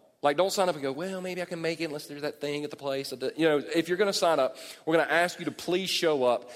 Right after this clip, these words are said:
and it's gonna be amazing. We would ask that you pray for us on Thursday. We're gonna have a great time here. And for those of you that are volunteering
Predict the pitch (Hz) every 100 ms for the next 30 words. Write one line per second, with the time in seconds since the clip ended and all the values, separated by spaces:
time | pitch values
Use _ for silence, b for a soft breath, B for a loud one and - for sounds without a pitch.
0 | B B 139 175 185 185 170 147 139 131
1 | 139 135 127 143 160 135 147 147 131 147
2 | - 147 143 127 120 123 120 127 127 120
3 | 117 143 139 127 117 113 107 127 135 127
4 | 127 120 123 120 127 147 165 147 156 147
5 | 127 120 139 135 123 139 139 135